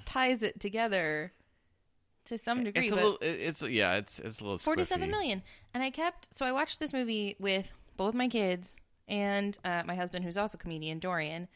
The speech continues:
Speaker 1: And he was, like, looking up facts and being like, "This cost forty-seven million as we're watching it." And I'm like, "What, what did they spend it on? What did they spend it on?"
Speaker 2: The
Speaker 1: The
Speaker 2: sets.
Speaker 1: trees, the
Speaker 2: Yeah.
Speaker 1: sets,
Speaker 2: Yeah.
Speaker 1: the quicksand.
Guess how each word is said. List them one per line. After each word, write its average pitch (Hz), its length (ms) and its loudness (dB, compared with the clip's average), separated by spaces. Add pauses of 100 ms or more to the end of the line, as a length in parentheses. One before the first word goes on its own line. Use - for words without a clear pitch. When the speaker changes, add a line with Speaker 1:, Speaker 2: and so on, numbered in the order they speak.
(460)
Speaker 1:
And 175 220 0
he 240 140 2
was, 247 120 2
like, 190 180 2
looking 196 280 0
up 175 120 -2
facts 175 380 -6
and 165 100 -8
being 156 140 -4
like, 156 160 -6
"This 226 120 0
cost - 300 -6
forty-seven 185 500 2
million 170 420 0 (320)
as 175 180 0
we're 170 120 -2
watching 165 300 -2
it." 156 60 -6
And 156 100 -6
I'm 160 100 -4
like, 175 140 -4 (140)
"What, 381 180 2
what 381 140 4
did 381 100 2
they 381 140 4
spend 415 280 4
it 254 100 4
on? 151 260 -6 (1120)
What 381 180 2
did 415 120 4
they 392 120 6
spend 480 300 2
it 240 100 4
on?" 190 260 2 (480)
Speaker 2:
The - 60 -20
Speaker 1:
The - 280 -10
Speaker 2:
sets. - 120 0
Speaker 1:
trees, 339 440 4
the 233 80 4
Speaker 2:
Yeah. 226 120 0
Speaker 1:
sets, - 500 0 (360)
Speaker 2:
Yeah. 98 140 -4
Speaker 1:
the 277 80 2
quicksand. 175 800 -2